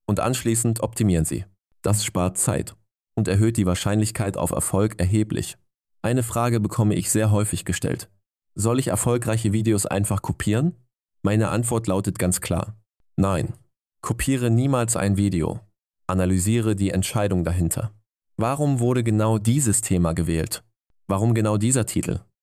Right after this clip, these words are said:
Warum genau dieses Thumbnail? Warum wurde das Video genau jetzt veröffentlicht? Welche Emotion spricht es an? Wenn du diese Fragen beantworten kannst, lernst du deutlich mehr als durch einfaches Kopieren.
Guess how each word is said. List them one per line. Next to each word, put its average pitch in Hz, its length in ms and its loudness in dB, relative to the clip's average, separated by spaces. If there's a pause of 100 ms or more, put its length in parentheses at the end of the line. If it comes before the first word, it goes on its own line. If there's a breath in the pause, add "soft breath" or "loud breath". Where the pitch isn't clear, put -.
(240)
Warum 98 280 0
genau 101 280 2
dieses 101 420 -2
Thumbnail? 117 560 -4 (420)
Warum 131 360 0
wurde 143 160 2
das 123 240 0
Video 131 320 2
genau 113 260 2
jetzt 113 320 0
veröffentlicht? - 640 -2 (440)
Welche 127 280 0
Emotion 113 440 2
spricht 110 260 -2
es 117 100 -2
an? 82 280 -2 (360)
Wenn 113 140 0
du 120 80 4
diese 131 240 2
Fragen 117 320 0
beantworten 95 540 0
kannst, 87 400 -2
lernst 101 340 0
du 95 60 0
deutlich 107 440 -2
mehr 95 260 2
als 80 200 -2
durch - 240 -2
einfaches 90 420 -2
Kopieren. - 460 -6